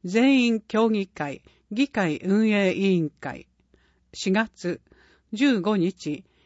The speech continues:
議会運営委員会。写真。紙面の上半分に、福生市役所と白木蓮とあり、中央に青空にそびえ立つ市庁舎があり、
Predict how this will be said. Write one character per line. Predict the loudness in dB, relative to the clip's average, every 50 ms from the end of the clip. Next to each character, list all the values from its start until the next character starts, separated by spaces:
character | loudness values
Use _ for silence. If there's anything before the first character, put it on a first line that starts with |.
| _ -8
議 | -2 -2 -2
会 | -2 0 -2 -2 -2 -2 -4 -2
運 | 0 2 2 2 2
営 | 2 0 0 -2 -2
委 | 0 0 2 2
員 | 2 0 -2
会。 | -6 _ -12 -12 -12 -12 -16 _ _ _ _ _ _ _ _ _ _ _ _ _ _ _ _ _ _ _ _ _ _ _ _ _ _ _ _ _ _ _ _
写 | -10 -4 -4 -4 -4
真。 | -4 -4 -4 -2 -2 -2 -4 -8 -14 _ _ _ _ _ _ _ _ _ _ _ _
紙 | -12 -4 0 2 4
面 | 4 4 2 0 0
の | -2 -2
上 | -2 -2 0 0 0 0
半 | 0 -2 0 0 0 0
分 | -2 -2 0 0
に、 | 0 -2 -4 -6 _ -16 _ _
福 | _ -4 -4 -4
生 | -4 -2 -2 -4 -4
市 | -2 -2 -2
役 | -2 -2 -2 -6 -8
所 | -6 -6 -6
と | -4 -6 -8 -8 _ _ _
白 | -6 -4 -4 -2 0 2
木 | 4 2 2 2 0 0
蓮 | 0 0 0 -2
と | -4 -6 -6 -4
あ | -6 -6
り、 | -6 -8 -12 _ _ _ -20 -20 -20 _ _
中 | -6 0 2 4 4 4
央 | 4 2 2
に | 2 0 0 -2 -4 -8 -20 -20 _ _ _ _ _
青 | 0 2 2 2 4
空 | 2 2 2 2 2
に | 2 2 0
そ | 0 -2 -2
び | 0 0 2 2
え | 0
立 | 0 0 -2 -4 -2 -4 -4 -4
つ | -6
市 | -6 -4
庁 | -2 0 0 0
舎 | 0 -2 -4 -2
が | -2 -2 -4
あ | -4
り、 | -6 -8 -10 -14